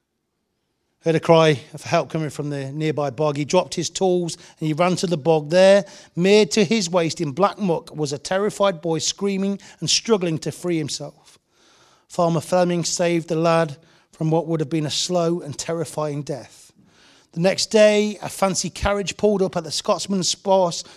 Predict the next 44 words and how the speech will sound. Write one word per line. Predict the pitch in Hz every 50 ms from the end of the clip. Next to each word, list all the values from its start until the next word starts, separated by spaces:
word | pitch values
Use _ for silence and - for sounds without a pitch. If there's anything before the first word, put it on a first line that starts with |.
| -
surroundings. | - - - 180 180 180 180 180 180 180 180 180 175 170 - _ - - - - _ _ -
Elegantly | 196 208 214 170 196 208 208 175 202 196
dressed | 147 - 196 208 180 - -
nobleman | 214 214 208 175 190 196 190 185 160
stepped | - - - 214 196 165 - 208
out | 208 208 190 170
and | 185
indu-, | 185 160 151 185 185 185 - -
introduced | 214 220 208 - 185 151 202 208 175 - -
himself | 190 160 - 196 180 156
as | - 160 175 135 156
the | 170
boy's | 151 147 175 196 190 185
father. | - 226 247 240 240 202 175 127 - _ _ _ - - - - - -
"I |
want | 190 196 233 247 254
to | 254
repay | 262 - - - 302 320
you," | 302 277 254 190 143 117
said | - - 185 151
the | 175
nobleman. | 160 165 165 156 135 135 127 117 113 110 104 104 _ _ _ _ _ _ _ _ _ _ _ _ _
"You | _ 180
saved | - - 214 208 196 170
my | 185 160
son's | - - 202 196 170 160
life. | 196 185 170 156 139 -
No, | 180 180 170 165
I | 147
can't | - - - 175 170 165 160 - - - - - _
accept | 170 151 - - - -
payment | - - 170 170 156 139 123
for | - 143
what | 143 156 143
I | 143 135
did," | 123 - 160 143 127 - - _ - _ _
said | - - 170 156
the | 135 135
Scottish | - - - 127 127 - -
farmer, | - 143 135 131 123 117
waving | 113 123 143 147 147 127 127 123 120 113 - _ _ _ _ _
off | - 170 - - - -
the | - 139 131
offer. | 131 123 - - - 123